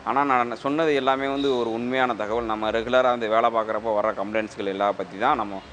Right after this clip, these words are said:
வீடியோல full and full வந்து, அஹ், ரெகுலரா சொல்லிக்கிட்டே இருப்பேன், ஓகேங்களா? அதாவது, நம்மளுக்கும் மத்த ரிவ்யூ பண்றவங்களுக்கும் வந்து என்ன டிஃப்ரெண்ட் அப்படின்னா, நம்ம வந்து ஒர்க் ஃபீல்டில் இருக்கோம். அதாவது, உடனே ஒரு கார் புதுசா வந்திருக்குன்னா அது நம்மக்கிட்ட வராது,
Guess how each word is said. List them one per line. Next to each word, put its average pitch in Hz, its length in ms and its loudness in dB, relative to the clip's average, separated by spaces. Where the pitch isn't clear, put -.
வீடியோல 110 340 -2
full 104 80 -6
and 104 200 -4
full 104 160 -8
வந்து, 131 280 -6
அஹ், 104 200 -2
ரெகுலரா 113 340 0
சொல்லிக்கிட்டே 98 320 -6
இருப்பேன், 92 300 -6
ஓகேங்களா? 98 340 -2
அதாவது, 160 360 4
நம்மளுக்கும் 180 680 2
மத்த 151 300 2
ரிவ்யூ 160 300 2
பண்றவங்களுக்கும் 143 600 0
வந்து 143 220 0
என்ன 139 220 0
டிஃப்ரெண்ட் 131 480 0
அப்படின்னா, 120 400 0
நம்ம 135 180 0
வந்து 170 180 -2
ஒர்க் 143 320 2
ஃபீல்டில் 185 280 4
இருக்கோம். 113 280 0
அதாவது, 139 420 4
உடனே 165 340 4
ஒரு 156 240 4
கார் 135 300 4
புதுசா 147 240 0
வந்திருக்குன்னா 135 460 2
அது 123 160 4
நம்மக்கிட்ட 120 420 2
வராது, 113 400 6